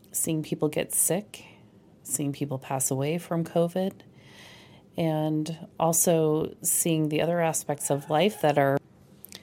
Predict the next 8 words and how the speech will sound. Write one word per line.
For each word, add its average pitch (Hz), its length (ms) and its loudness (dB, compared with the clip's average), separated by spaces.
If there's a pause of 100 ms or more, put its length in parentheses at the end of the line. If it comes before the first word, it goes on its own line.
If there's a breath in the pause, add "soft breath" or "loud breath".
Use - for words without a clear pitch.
(480 loud breath)
no 180 160 4
longer 156 640 4
able 165 360 2
to - 180 -6
be 143 80 2
celebrated 143 1000 2 (1900 soft breath)
as 143 280 -2
usual 156 800 0